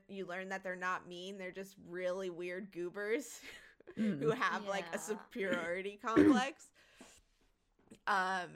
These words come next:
Speaker 1: and so it was
Speaker 2: Yeah.
Speaker 1: nice to see him start adapting to the people who spike instead of just the, um, forcing them into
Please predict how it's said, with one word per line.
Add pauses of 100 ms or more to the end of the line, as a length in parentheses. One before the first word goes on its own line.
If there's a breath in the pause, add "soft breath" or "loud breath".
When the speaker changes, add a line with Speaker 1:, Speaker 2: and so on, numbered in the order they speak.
(200)
Speaker 1:
and
so
it
was
Speaker 2:
Yeah.
Speaker 1:
nice
to
see (200)
him (1200)
start
adapting (120)
to
the (440)
people (200)
who
spike
instead
of (160)
just
the, (560)
um, (480)
forcing
them (200)
into